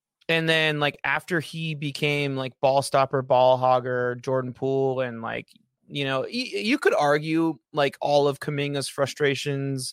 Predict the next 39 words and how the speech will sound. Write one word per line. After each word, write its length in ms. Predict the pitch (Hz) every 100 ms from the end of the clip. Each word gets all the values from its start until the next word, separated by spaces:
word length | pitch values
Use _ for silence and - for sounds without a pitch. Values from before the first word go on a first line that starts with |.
| _ - -
and 100 | - 143
all, 240 | 143 143
and, 180 | 147 139
like, 140 | 135 139
a 40 |
little 180 | 135 135
bit 120 | 135
of 80 | 135
Moody's 260 | 139 139
frustrations 600 | - 131 - 139 143 131 131
of, 140 | 123
like, 180 | 131 123
their 260 | 139 135 131
roles, 440 | 135 135 135 127 -
like, 160 | 147 127
changing 500 | - 135 131 139 131 _ _ _ -
is 340 | 170 170 139 - 147
directly 800 | 170 156 151 - 151 147 143 139
altered 540 | 131 135 131 139 135 -
or 80 | 143
directly 640 | 147 147 - 160 143 135
influenced 720 | 131 139 135 131 131 127 120
by 140 | - 127
Jordan 340 | 127 127 127
Poole 380 | 127 131 131 127 _ _
and 120 | 139 131
how 220 | 139 131
he 440 | 135 123 120 120 _ _ _ _ -
is 500 | 151 147 131 135 139 -
a 100 | 135
high 220 | 143 139
usage, 600 | 135 135 123 135 127 127 -
high 260 | 127 139 131
on 180 | 131 127
ball, 420 | 123 120 120 117 _ _ _ _ _ _ _
ball 180 | 139 131
<laughs> 20 |
hog 300 | 131 190 139
player, 480 | 185 208 170 120 120